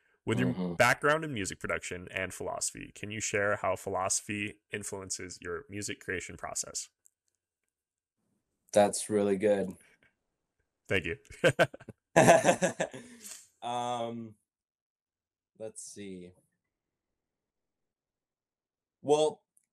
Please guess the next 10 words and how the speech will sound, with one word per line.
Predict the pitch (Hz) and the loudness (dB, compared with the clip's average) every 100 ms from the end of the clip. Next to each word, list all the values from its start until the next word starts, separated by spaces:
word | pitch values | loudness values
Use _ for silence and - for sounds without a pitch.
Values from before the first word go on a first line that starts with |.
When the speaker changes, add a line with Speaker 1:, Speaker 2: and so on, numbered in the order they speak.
| _ _ _ _ _ _ _ _ _ _ _ _ | _ _ _ _ _ _ _ _ _ _ _ _
Speaker 2:
philosophy, | - - 151 135 156 208 226 208 185 120 - | -20 -4 -2 2 2 2 -4 -6 -8 -10 -12
philosophy | 143 127 156 180 202 202 | -4 -2 -2 -4 -12 -14
to | - 120 | -10 -10
me, | 113 127 117 | -8 -8 -6
right, | 104 110 117 | -4 -4 -4
it's, | 127 - - | -10 -14 -12
it's | 131 - | -12 -10
really | 120 170 180 165 - _ _ _ _ _ _ _ _ - - _ _ 113 - - _ - _ _ _ _ - 120 | -6 -4 -4 -8 -12 _ _ _ _ _ _ _ _ -20 -20 _ _ -20 -20 -20 _ -20 _ _ _ _ -20 -12
lifestyle, | 117 113 131 135 - - 95 92 95 | -2 2 2 2 -6 -10 -8 -8 -6
right? | 104 117 139 | -4 -2 -4